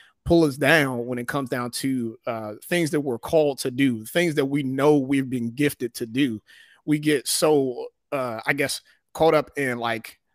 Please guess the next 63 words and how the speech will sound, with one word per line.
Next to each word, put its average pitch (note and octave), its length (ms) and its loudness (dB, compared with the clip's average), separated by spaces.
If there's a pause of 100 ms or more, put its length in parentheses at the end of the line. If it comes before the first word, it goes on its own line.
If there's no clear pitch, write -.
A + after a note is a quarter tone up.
the, C3 220 0
the A#2+ 140 -6
lies C#3 560 2
that, A#2 260 -6
like, A#2 180 -8
the A#2 80 -6
enemy B2 220 -6
tries A2+ 220 -6
to F#2+ 80 -16
tell F#3 300 0
us F#2+ 240 -14 (340)
within C#3 260 -2
our A#2 160 -2
own C#3 260 -2
minds C3+ 320 -2
and A#2+ 80 -6
our A#2 100 -4
own B2 240 -6
spaces. C#3+ 600 0
Like, A#2 320 -8
uh, C3 40 -6
uh, A2+ 440 -8
you D3+ 100 -6
know, C3 120 -2
we D3+ 120 0
could C3+ 160 -4
be B2+ 320 -2 (280)
in C#3 100 2
our C#3 100 2
rooms D#3 280 4
at C#3 100 2
night D3 340 2
thinking D3+ 240 -2
about, B2 300 -4
"Okay, C3 220 0
what C3+ 160 0
I'm C#3 80 -2
gonna C3 120 -2
do C#3 140 2
the C3 80 -4
next B2 240 -6
day." B2 340 -2 (460)
And B2 440 -2 (260)
you, D3 180 0
you C3 260 -2
sit D#3+ 280 0
back C#3+ 320 0
and A#2+ 340 -4
say, C3 240 -2
"Hey, C#3+ 160 0
I'm C#3+ 80 -2
gonna D3+ 120 -2
do C#3 180 0
X, C#3+ 200 0
Y, B2+ 220 -6
and B2 80 -6
Z," C3+ 240 0
and B2 160 -4
you D3 60 0
don't C3 220 -2
accomplish C3+ 500 -4
those B2 220 -4
things. D3 440 2